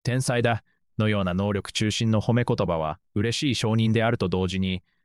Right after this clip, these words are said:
守らなければならないアイデンティティを生み出すことがあります。リーダーは人を評価するのではなく、観察した行動、判断、影響と、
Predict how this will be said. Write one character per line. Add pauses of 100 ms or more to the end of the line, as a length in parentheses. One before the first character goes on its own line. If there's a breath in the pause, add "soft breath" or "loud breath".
(140)
守
ら
な
け
れ
ば
な
ら
な
い
ア
イ
デ
ン
テ
ィ
テ
ィ
を
生
み
出
す
こ
と
が
あ
り
ま
す。 (340)
リ
ー
ダ
ー
は
人
を
評
価
す
る
の
で
は
な
く、 (180)
観
察
し
た
行
動、 (120)
判
断、 (220)
影
響
と、